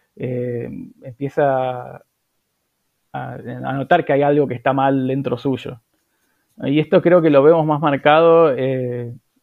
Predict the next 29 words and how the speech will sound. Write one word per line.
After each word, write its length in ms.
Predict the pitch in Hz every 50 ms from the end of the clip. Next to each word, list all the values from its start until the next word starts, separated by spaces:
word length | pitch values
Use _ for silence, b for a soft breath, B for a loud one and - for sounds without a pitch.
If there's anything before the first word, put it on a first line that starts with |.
| _ _ _
yo 200 | - - 143 147
recuerdo, 440 | 147 147 135 - 147 147 151 160 143
creo, 160 | 143 147 143
el, 320 | 131 123 127 123 - - _ _ _
el 240 | - - - - 131
momento 380 | 127 123 131 147 151 139 147
más 480 | 135 143 147 147 - - - - - _ b b b b b b b b b b b -
importante 640 | - 127 139 135 139 135 131 165 165 160 147 139 135
de 140 | 139 147
esto 300 | 143 135 - - 170 175
es 260 | 156 135 139 139 - 156
en 180 | 147 139 131
el, 520 | 127 127 127 120 120 120 120 120 117 127 - _ _ _
en 120 | - 135 127
el 140 | 127 123
Temple 300 | - 165 160 165 165 139
of 120 | 131 123 123
the 120 | 127 143
Ancients, 400 | 175 196 185 - 143 131 117 -
en 120 | 123 123 127
el, 400 | 120 120 120 120 120 120 131 - _
en 140 | - 131 123
el 180 | 123 123 120 117
templo 800 | 139 143 147 143 143 143 143 135 135 131 127 127 123 123 123 -
cuando 800 | - 123 127 127 131 131 127 123 120 120 120 120 120 117 117 120
van 180 | 123 127 127
a 60 | 135
buscar 280 | 131 123 - - 143 139
la, 520 | 135 131 127 123 120 120 117 120 117 -